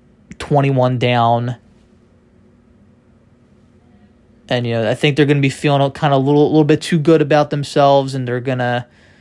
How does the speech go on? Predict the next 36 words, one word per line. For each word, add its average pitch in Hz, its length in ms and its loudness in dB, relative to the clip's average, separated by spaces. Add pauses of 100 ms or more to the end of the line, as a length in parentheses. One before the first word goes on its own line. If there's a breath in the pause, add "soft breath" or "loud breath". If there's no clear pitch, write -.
(1600 soft breath)
maybe 151 220 4
be 156 100 2
a 170 60 6
little 170 280 4
bit 165 140 2
overconfident 165 800 -2
e-, 170 240 -10
coming 165 240 -6
in 165 60 -4
this 160 100 -8
game, 160 200 -4
even 165 160 -2
though 160 120 4
they 143 120 0
shouldn't 139 420 -2
be. 117 120 -6
They're 117 140 -6
playing 127 320 -6
Buffalo, 113 560 -2
who's 113 200 -10
just 117 160 -14 (400)
been 120 340 -8
des-, - 240 -14 (220)
destroyed - 520 0
their 127 120 -2
first 120 420 -6
two 123 200 -4
opponents. 113 680 -8 (3500 soft breath)
But 151 140 4
we'll 151 100 4
see. 147 220 0
I'm 131 160 0
gonna 143 200 -2
go, 135 260 2
I 135 80 0
think 139 340 -6